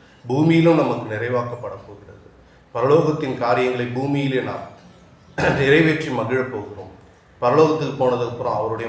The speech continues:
மகிமையை முழுமையாய் நிரம்பி, அவர் எவ்வளவு நல்லவர், எவ்வளவு உன்னதர், எவ்வளவு உயர்ந்தவர் என்பதை நினைத்து நினைத்து ஆராதித்து கொண்டே இருக்க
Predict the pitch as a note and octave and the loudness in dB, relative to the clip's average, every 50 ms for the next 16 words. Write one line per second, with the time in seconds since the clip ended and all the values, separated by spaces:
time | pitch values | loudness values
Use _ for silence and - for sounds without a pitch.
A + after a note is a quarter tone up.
0 | A2+ A#2+ A#2+ B2 - E3+ F3 F3+ F3 E3+ E3 D#3 C3+ B2+ B2+ C3+ D3 E3 E3 E3 | -2 -2 -2 0 0 0 0 2 2 2 2 2 0 -2 -2 -2 -2 -2 0 0
1 | E3 D#3+ D3+ C#3 B2+ A#2+ A#2+ A#2+ C3 D3+ D3+ D3+ C#3+ C3+ A#2+ A2 - - - - | 0 0 0 0 -2 -2 -2 -2 0 0 0 0 -2 -4 -6 -8 -10 -12 -16 -20
2 | - - - A#2 - C3 B2+ B2 B2 C3 B2 - - G#3+ A#3+ B3+ B4 A4 G3 F3 | -16 -12 -10 -8 -6 -6 -4 -2 0 0 -2 0 2 4 4 4 4 4 2 2
3 | E3 E3 E3 E3 D#3 D#3+ D#3 C#3+ C3 C3+ C3+ C#3+ G3 A3 G#3+ G#3+ F3 D#3 D#3+ D#3+ | 2 2 4 2 2 2 0 -2 -2 -4 -2 0 2 2 2 2 2 0 0 0
4 | F3 F#3 F#3 E3 E3+ E3 D#3 C#3+ C3+ C#3+ F#3 G#3 G3 F#3 D#3+ D3+ D#3 E3 G#3 A3+ | 0 0 0 2 2 0 0 -2 -4 -2 0 0 0 0 0 0 2 4 4 4
5 | A3+ G#3+ G3+ G3 F#3 E3+ E3 D#3 C#3+ C#3 C#3 C3+ B2+ B2 C3 D3 D#3+ G3 A3+ G#3+ | 2 2 0 0 0 0 -2 -2 -4 -4 -6 -6 -6 -4 -2 0 2 2 2 2
6 | G#3 A3+ G#3+ F#3+ F3+ F3 F3+ F#3+ F#3 - F3+ D#3 C#3 A#2+ A2 A2+ A#2+ B2+ B2+ B2+ | 0 -2 -2 0 0 0 0 0 -2 -2 -2 -2 -2 -2 -2 -2 -2 -2 -2 -4
7 | C3 B2+ B2+ C3 B2+ B2+ B2 B2 B2+ B2 A#2+ A2+ A#2 A#2 | -6 -8 -10 -12 -12 -12 -10 -8 -8 -6 -6 -8 -10 -12